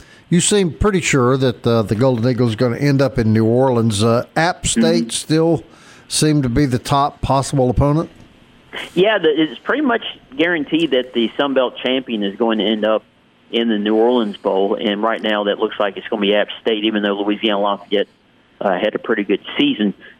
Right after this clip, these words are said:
Speaker 2: Uh, I think, you know, it's just hard to deny App State at this point. That one loss against Georgia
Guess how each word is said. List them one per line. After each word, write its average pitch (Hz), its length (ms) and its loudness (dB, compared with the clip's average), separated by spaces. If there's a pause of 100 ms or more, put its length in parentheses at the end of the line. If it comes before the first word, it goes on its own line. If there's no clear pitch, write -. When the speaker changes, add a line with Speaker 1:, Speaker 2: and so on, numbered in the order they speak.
Speaker 2:
Uh, - 80 -4
I 104 320 0
think, 113 380 -6
you 120 80 -4
know, 101 140 2
it's 107 200 -4
just 113 160 -4
hard 117 200 -2
to 101 80 -2
deny 104 500 -2
App - 300 -2
State 104 240 -2
at 92 100 -2
this 107 160 -2
point. 101 360 -2
That 107 180 0
one 110 180 -2
loss 107 240 -2
against 104 260 -4
Georgia 110 320 2